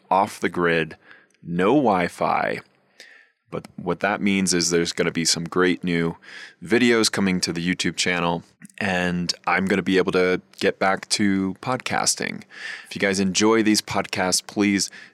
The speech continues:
uh, give 'em a rating on the podcasting app, and be sure to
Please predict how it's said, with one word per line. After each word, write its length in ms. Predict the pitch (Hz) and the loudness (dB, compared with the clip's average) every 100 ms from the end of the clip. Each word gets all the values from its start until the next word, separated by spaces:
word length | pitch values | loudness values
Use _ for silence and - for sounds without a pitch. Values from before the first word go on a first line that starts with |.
| - | -6
uh, 160 | 87 85 | -2 0
give 240 | 90 113 | 0 2
'em 80 | 110 | 2
a 60 | |
rating 480 | 98 98 95 95 95 98 _ - - | 2 2 2 0 -2 -6 _ -16 -6
on 260 | 92 85 | -4 -2
the 100 | 85 | -4
podcasting 840 | 82 - 90 - 90 85 - 82 - - | -4 -2 -4 -4 -8 -6 -6 -6 -8 -8
app, 480 | 107 - _ - _ - - _ | -6 -8 _ -20 _ -20 -20 _
and 240 | 98 104 98 | -2 -2 0
be 100 | 120 | 0
sure 260 | - 143 | 2 0
to 240 | 135 131 | 0 0